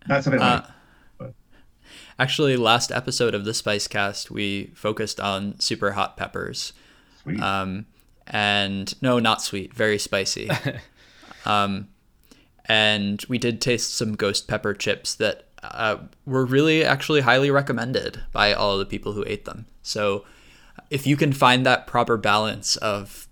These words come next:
Speaker 2: super spicy and super flavorful, I, I think it's a really difficult art to master, but
Speaker 1: I agree.
Speaker 2: I think that is, uh, a really amazing place to be with your chili. Um, when I was,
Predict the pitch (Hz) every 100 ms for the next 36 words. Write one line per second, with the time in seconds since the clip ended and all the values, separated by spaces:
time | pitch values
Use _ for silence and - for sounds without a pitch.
0 | - - 131 120 110 - 107 104 - 104
1 | 98 101 104 117 - 101 - 104 104 -
2 | 101 - 107 - 123 127 117 - 104 107
3 | 101 104 110 107 110 98 110 - - 101
4 | 104 - 147 135 135 104 - - 87 76
5 | 85 67 - _ _ - 110 113 - 101
6 | 95 95 95 107 - - 107 107 113 120
7 | - - 110 113 107 98 - 107 110 110
8 | 101 - 101 - 107 101 98 98 98 95
9 | - 55 - 110 110 - - 104 - 120
10 | 113 110 110 - -